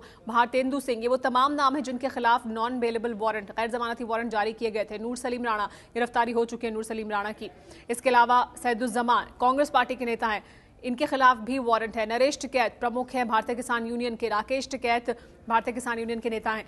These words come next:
ये तमाम नेता ऐसे हैं जिनके खिलाफ गिरफ्तारी वारंट जारी किए गए थे, लेकिन अभी तक तीन गिरफ्तारियां हुई हैं।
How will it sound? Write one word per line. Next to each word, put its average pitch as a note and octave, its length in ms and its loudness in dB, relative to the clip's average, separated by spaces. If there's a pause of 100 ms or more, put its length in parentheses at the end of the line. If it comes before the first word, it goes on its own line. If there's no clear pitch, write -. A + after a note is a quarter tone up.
(300)
ये B3+ 120 0
तमाम C4 380 4
नेता D4 320 2
ऐसे C4+ 180 -2
हैं D4 140 -2
जिनके B3+ 280 -4
खिलाफ A#3+ 420 2
गिरफ्तारी A#3+ 720 -2
वारंट A3+ 400 0
जारी A3+ 260 2
किए C4+ 140 4
गए C4 140 4
थे, D4+ 100 2
लेकिन C4+ 200 2
अभी A#3+ 140 0
तक B3 120 -2
तीन D4+ 260 -4
गिरफ्तारियां C4+ 540 4
हुई C4+ 140 -2
हैं। C#4 260 0